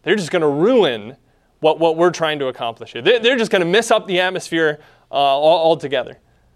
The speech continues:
Well, no, this needs to be an atmosphere of genuine love for the lost, genuinely helping people transform. And so if we want to be who God wants us to be, if we want to grow,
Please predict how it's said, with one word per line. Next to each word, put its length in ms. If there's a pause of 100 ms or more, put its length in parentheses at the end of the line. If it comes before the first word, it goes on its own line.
(880)
Well, 120
no, 260
this 220
needs 180
to 80
be 140
an 80
atmosphere 880 (440)
of 140
genuine 680
love 500 (300)
for 100
the 80
lost, 640 (1200)
genuinely 560
helping 800 (240)
people 400
transform. 720 (1800)
And 80
so 240
if 160
we 220
want 240
to 60
be 260
who 160
God 260
wants 260
us 140
to 100
be, 120
if 80
we 100
want 200
to 80
grow, 640